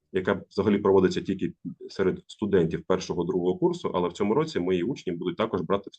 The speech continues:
участь в цьому змаганні. Будемо будувати модель, будемо запускати, е, болід по трасі, там є програмування, є пайка, є збір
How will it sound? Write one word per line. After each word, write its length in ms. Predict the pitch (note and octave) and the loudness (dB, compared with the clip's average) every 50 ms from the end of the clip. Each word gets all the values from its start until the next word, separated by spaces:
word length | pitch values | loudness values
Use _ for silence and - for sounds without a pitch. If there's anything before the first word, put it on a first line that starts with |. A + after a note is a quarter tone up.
| _ _ _ | _ _ _
участь 280 | - G#2 G#2 G2 F#2 - | -6 -4 -4 -4 -4 -2
в 20 | |
цьому 200 | - F#2 F2+ F2+ | -2 0 0 0
змаганні. 440 | E2+ D#2+ E2 E2 D#2+ E2 D2+ D2+ D2+ D2+ | 0 2 0 0 2 0 -2 -2 -2 -2
Будемо 280 | F2 F#2+ F2+ F2+ E2+ E2+ | -2 0 2 2 0 0
будувати 440 | E2 F2 E2 E2+ F2 E2 E2 - | 0 0 0 2 2 0 0 -2
модель, 340 | E2 F2 G#2 A#2+ D#3 E3+ F3+ F3+ F3 _ _ _ _ _ | -2 -2 0 2 2 2 2 0 -4 _ _ _ _ _
будемо 460 | E2+ F#2 F#2 F#2+ F2 E2+ E2 E2 D#2+ | -2 0 0 2 2 2 2 2 2
запускати, 540 | D#2+ F2+ F2+ - - - - F2 E2 - F2 | 0 -2 -4 -6 -4 -2 -2 -2 0 0 -2
е, 120 | D#2+ D#2+ E2 _ _ - E2 D#2 D#2 D#2 D#2 D2+ D2+ - _ | -2 -2 -4 _ _ -10 -6 -4 -4 -4 -4 -4 -6 -2 _
болід 360 | F2+ F#2+ A2 D3+ E3+ E3 - - _ _ | 2 4 4 4 2 0 -4 -10 _ _
по 100 | - F#2+ | -6 -6
трасі, 460 | - - A#2+ B2+ D3 C#3 - D#3 C#3+ - _ _ _ _ _ _ _ _ _ _ _ _ - | 0 2 2 2 2 2 -2 -6 -8 -8 _ _ _ _ _ _ _ _ _ _ _ _ -4
там 120 | F2 E2+ | -2 0
є 100 | D#2+ E2 | 0 0
програмування, 680 | D#2+ - F2 E2 E2 F2 F#2 G#2 A2+ D3 D#3+ E3 D#3 C3 | 0 0 0 0 2 2 2 4 4 6 6 6 6 4
є 180 | G2 F2 E2 E2 | 4 2 0 0
пайка, 420 | - - B2+ C#3+ D3 C#3+ - A#2+ | 0 0 0 2 0 0 -4 -4
є 180 | G2+ F#2 F#2 F#2 | -2 0 0 -2
збір 320 | F2 E2+ - F2+ E2 D#2 | -2 -4 -4 -4 -4 -4